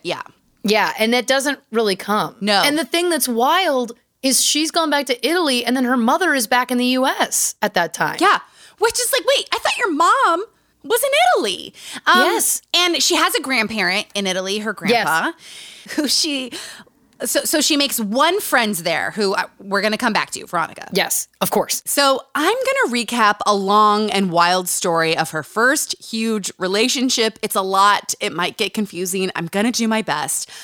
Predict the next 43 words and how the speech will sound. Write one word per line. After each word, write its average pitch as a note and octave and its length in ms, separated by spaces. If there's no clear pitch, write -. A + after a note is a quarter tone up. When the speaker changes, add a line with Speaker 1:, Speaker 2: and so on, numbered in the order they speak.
Speaker 1:
But F#3 140
basically, C#4+ 580
when G3+ 160
she's G3+ 280
in C#4+ 340
Italy, F#3 500
she F3 200
misses G#3+ 460
her F#3+ 140
friend E3 360
Rose. - 400
And F3 100
she's F#3 120
always E4 320
trying D4 160
to C#4 40
talk B3+ 240
to B3+ 80
Rose A3 540
and E3 160
calling G#3+ 440
her, G#3+ 180
and F#3+ 100
she - 120
can't C4+ 300
get C4 120
her B3 80
on A3 80
the G#3 80
phone. G3 400
And F3 100
she - 100
finds C#4+ 320
out A#3 140
that F3 140
Rose F#3+ 380
has E3+ 180
moved F3+ 320
on E3 300
with C#3 100
a C#3+ 80
guy D3+ 480
named C#3+ 400